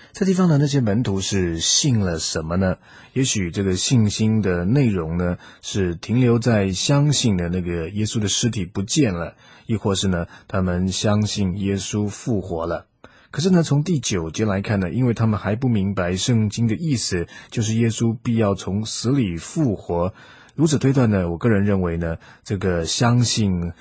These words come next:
所信的呢，是那个尸体不见了，呃，被挪走了。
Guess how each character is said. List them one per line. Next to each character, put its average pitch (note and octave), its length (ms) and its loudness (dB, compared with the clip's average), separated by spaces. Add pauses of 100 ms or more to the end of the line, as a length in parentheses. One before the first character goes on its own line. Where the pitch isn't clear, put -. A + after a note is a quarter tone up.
所 E2+ 340 -4
信 A2 320 2
的 F#2+ 100 0
呢， F2 160 -2
是 F#2+ 200 -2
那 F#2+ 100 0
个 F2+ 100 -2
尸 G2+ 280 -2
体 E2+ 240 -8
不 F#2+ 260 -8 (140)
见 A2+ 420 2
了， D#2+ 320 -10 (280)
呃， E2+ 160 -6
被 G#2 300 2
挪 G2+ 400 0
走 F2+ 380 -2
了。 F2 280 -6